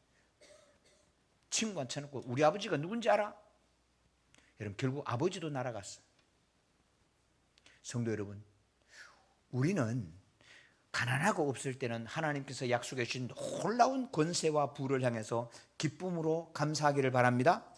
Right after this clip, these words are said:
하나님 우리에게 권세를 주셨을 때는 하나님 주신 사명을 깨닫고 겸손하고 온유하기를 소망합니다. 이것이 지혜요 명철입니다.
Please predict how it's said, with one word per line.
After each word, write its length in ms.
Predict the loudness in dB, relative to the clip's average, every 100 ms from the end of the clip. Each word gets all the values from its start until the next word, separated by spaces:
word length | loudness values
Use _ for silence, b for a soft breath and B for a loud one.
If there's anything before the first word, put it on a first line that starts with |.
| b b b b
하나님 340 | b 6 8 6
우리에게 240 | 4 2
권세를 480 | 2 2 4 4 4
주셨을 340 | 0 -2 -4
때는 280 | -2 -2 -4 -10 _ _ _ B B B 4
하나님 220 | 6 6
주신 180 | 4 -2
사명을 480 | 2 2 4 2
깨닫고 420 | 2 2 2 0 -2 B 2
겸손하고 640 | 4 4 4 4 6 4
온유하기를 500 | 4 4 2 2 0
소망합니다. 640 | 0 2 2 2 -4 -8 -12 B B
이것이 480 | B 8 10 10 8
지혜요 460 | 6 8 10 10 8
명철입니다. 880 | 6 4 8 8 8 4 2 2